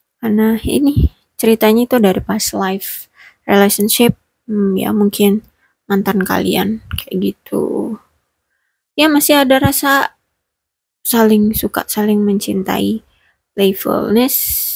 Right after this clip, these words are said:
Ya kalian ternyata, eh, saling bahagia kok. Dia juga ternyata masih bahagia kalau misalnya dekat dengan kamu.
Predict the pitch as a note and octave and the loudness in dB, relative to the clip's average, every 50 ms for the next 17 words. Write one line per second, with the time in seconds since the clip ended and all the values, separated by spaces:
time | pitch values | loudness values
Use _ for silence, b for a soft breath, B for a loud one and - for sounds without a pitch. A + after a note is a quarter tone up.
0 | - - - - _ _ _ _ _ _ _ _ _ _ _ - B3 A#3+ B3 B3 | -10 -14 -16 -20 _ _ _ _ _ _ _ _ _ _ _ -6 -4 -2 -2 -2
1 | B3+ - A3 G#3+ G#3+ G#3+ A3 A3+ A3+ A3+ A#3 A3+ _ b b b b b b b | -4 -2 -2 0 2 2 2 2 2 0 -2 -4 _ b b b b b b b
2 | b _ _ _ _ _ _ - - A3+ A3+ A3+ A#3 B3+ C4 B3+ A3+ - - - | b _ _ _ _ _ _ -4 2 2 2 4 4 2 2 2 0 0 -2 -2
3 | - - - - - G#3 G3+ G3+ G3+ G3+ G3 F#3+ G#3 G#3 G3+ F#3+ F#3 F3+ G3 F#3+ | -4 -2 -4 -2 0 0 2 2 2 2 2 2 2 2 2 0 2 2 0 0
4 | - - - - G#3+ - - - G3 F#3+ G3 G3 G3 G3 - G3+ G3 G#3 G3 - | 0 -6 -8 -6 -6 -6 -8 -8 -4 -2 0 0 0 -2 -4 -6 -4 -4 -4 -2
5 | G3+ G3+ G3 G3+ - G#3+ G#3+ G#3+ - - - G3 F#3+ G3 G#3+ G#3+ G#3 F#3 G#3+ G#3 | -2 -2 -2 -2 0 0 0 0 0 -2 -2 -2 0 0 0 0 -2 0 -2 -2
6 | - - - G3 F#3+ F#3+ G3 - - F#3+ G3 G3 F#3 G3 F#3+ - F#3+ - F#3+ F#3 | -2 -2 0 0 2 2 0 0 0 0 0 2 0 -2 -2 -4 -6 -4 -2 -2
7 | F#3 F#3 F#3 G3 - G3+ F#3+ G3 G#3 G#3+ G#3 A3 | -2 -2 -2 -4 -4 -4 -4 -2 -2 -2 -4 -4